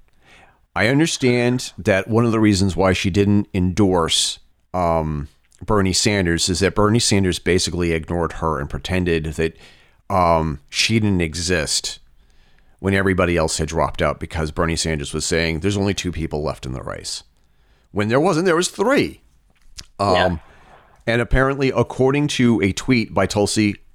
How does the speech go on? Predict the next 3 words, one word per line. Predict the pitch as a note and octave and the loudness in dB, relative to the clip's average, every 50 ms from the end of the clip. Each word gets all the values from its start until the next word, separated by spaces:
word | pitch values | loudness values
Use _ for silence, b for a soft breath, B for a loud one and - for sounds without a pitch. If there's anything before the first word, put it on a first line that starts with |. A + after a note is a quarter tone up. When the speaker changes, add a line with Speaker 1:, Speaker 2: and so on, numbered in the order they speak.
| _ _ _ _ _ _ _ _ - | _ _ _ _ _ _ _ _ -2
Speaker 1:
Gabbard's | G#2 G2+ G2+ G2 F#2+ F2+ E2 - | 0 0 0 0 -2 -2 -4 -6
brother, | - - F#2+ F#2+ F#2 F2+ D#2+ E2+ E2+ D#2+ D2+ - b b b b b b b b b b b | -8 0 2 2 2 2 2 0 -2 -2 -6 -8 b b b b b b b b b b b
Ty, | - - C3 C#3 A#2 F2 D2+ B1+ C#2 E2 | -6 -2 0 2 2 2 0 0 -4 -8